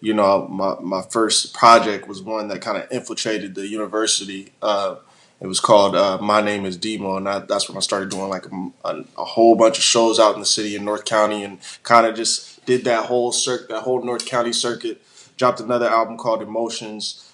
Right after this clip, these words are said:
and then that kinda brought us to downtown San Diego and was doing the shows all in downtown San Diego. I mean, all of the areas in San Diego, and then just, you know, just continued to just hone in on my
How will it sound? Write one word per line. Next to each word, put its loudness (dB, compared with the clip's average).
and -6
then -6
that 2
kinda 0
brought 4
us -6
to -8
downtown 0
San -2
Diego -4
and -8
was -8
doing -2
the -4
shows -2
all 0
in -8
downtown 0
San -2
Diego. -6
I 2
mean, -2
all 6
of 2
the -14
areas 2
in -12
San -2
Diego, -4
and -16
then -14
just, -8
you -4
know, 2
just -2
continued -2
to -2
just -2
hone 8
in 0
on 0
my 0